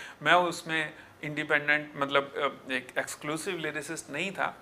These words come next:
मेरे साथ एक और हमारे lyricist दोस्त थे, हमारे भाई सुब्रत सिन्हा, उन्होंने भी उसमें गाने लिखे थे।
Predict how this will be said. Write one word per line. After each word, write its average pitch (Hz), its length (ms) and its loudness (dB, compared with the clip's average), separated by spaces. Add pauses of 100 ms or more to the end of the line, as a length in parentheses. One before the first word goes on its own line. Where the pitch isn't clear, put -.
मेरे 147 180 4
साथ 156 260 2
एक 151 220 -2
और 170 160 8
हमारे 143 460 2
lyricist 131 480 -4
दोस्त 139 380 -2
थे, 131 80 -4
हमारे 123 300 -4
भाई 123 320 -4 (260)
सुब्रत 143 400 0
सिन्हा, 127 400 -2 (540)
उन्होंने 156 320 -4
भी 151 120 -8
उसमें 120 360 -10
गाने 123 220 -4
लिखे - 300 -18
थे। - 180 -18